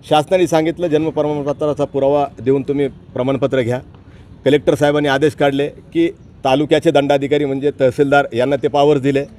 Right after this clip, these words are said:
अगोदर कोर्टाकडे सुद्धा पॉवर्स होते, मग यांच्याकडे दिल्यानंतर तहसीलदार साहेबाकडून जास्त काम असल्यामुळे त्यांनी तो पदभार म्हणजे तो आदेश निर्गमित केले. त्याचे पुरावे आमच्याकडे आहेत, त्याचे पत्र आमच्याकडे आहेत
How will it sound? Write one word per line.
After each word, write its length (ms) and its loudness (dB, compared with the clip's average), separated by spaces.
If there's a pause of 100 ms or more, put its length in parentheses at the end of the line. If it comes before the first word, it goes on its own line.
(180)
अगोदर 260 2
कोर्टाकडे 480 0
सुद्धा 180 -4
पॉवर्स 340 0
होते, 260 -2 (420)
मग 140 -2
यांच्याकडे 440 4
दिल्यानंतर 520 2 (260)
तहसीलदार 400 -2
साहेबाकडून 480 -4
जास्त 360 -2 (160)
काम 240 -2
असल्यामुळे 360 -6 (180)
त्यांनी 380 4 (520)
तो 100 8
पदभार 600 2
म्हणजे 160 -6
तो 440 4 (440)
आदेश 320 2
निर्गमित 440 4
केले. 140 -2
त्याचे 200 0
पुरावे 260 4
आमच्याकडे 340 0
आहेत, 120 2
त्याचे 160 -2
पत्र 220 0
आमच्याकडे 400 -2
आहेत 180 -2